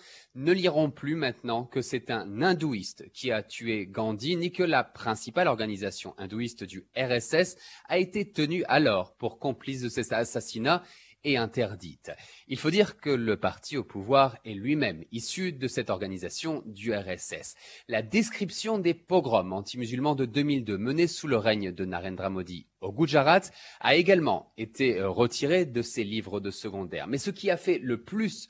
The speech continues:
euh, bondir les historiens, Véronique, euh, c'est la purge d'une grande partie de l'histoire moghole et musulmane du pays qui a duré en effet pendant six siècles. Des chapitres entiers ont été retirés qui traitaient,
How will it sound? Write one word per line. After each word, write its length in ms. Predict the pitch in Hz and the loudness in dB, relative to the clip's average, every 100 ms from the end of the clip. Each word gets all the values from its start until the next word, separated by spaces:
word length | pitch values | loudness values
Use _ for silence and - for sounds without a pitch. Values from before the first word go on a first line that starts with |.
| - - - | -20 -10 -4
euh, 100 | 113 | -4
bondir 640 | 95 147 151 143 202 180 | 0 0 2 0 0 0
les 380 | 117 98 92 113 | 0 -4 -6 -8
historiens, 760 | 143 - 123 101 104 123 165 | -10 -4 -2 -2 -2 0 -2
Véronique, 480 | 127 113 104 175 185 - - - | -2 -2 -2 -4 -6 -14 -20 -4
euh, 120 | 131 131 | 0 0
c'est 300 | - - 147 | 0 0 4
la 160 | 135 | 4
purge 520 | 131 - 233 208 190 - | 2 0 4 4 2 -2
d'une 220 | 160 139 | -2 -2
grande 400 | 95 131 196 - | 2 6 6 4
partie 340 | 139 - 170 | 0 0 -8
de 80 | 147 | -4
l'histoire 380 | 123 107 117 98 | -4 -4 -2 -2
moghole 340 | 98 98 104 | -2 0 0
et 60 | 90 | 0
musulmane 580 | 101 120 120 113 107 101 | -2 -2 0 0 0 -4
du 160 | 101 | -8
pays 340 | 95 107 143 170 - - | -4 -2 0 -2 -10 -20
qui 160 | - 143 | -4 -2
a 40 | |
duré 380 | 104 98 113 127 - | 0 2 2 2 0
en 120 | 92 | -6
effet 220 | - 127 | -4 -4
pendant 360 | - 117 139 131 | -2 2 2 0
six 340 | - - 151 | -6 -8 -8
siècles. 540 | 135 - - 90 - 104 | -8 -8 -6 -8 -6 -2
Des 100 | 135 | 0
chapitres 640 | - 190 - 220 - - | 4 2 2 -4 0 4
entiers 480 | 156 165 160 - 95 | 6 6 4 -4 -4
ont 100 | 92 | -4
été 200 | 92 110 | -6 -4
retirés 600 | 101 110 - 113 135 151 | -2 -2 -4 -2 0 0
qui 180 | - 113 | -4 -18
traitaient, 520 | - 120 113 139 135 | -6 -4 0 0 0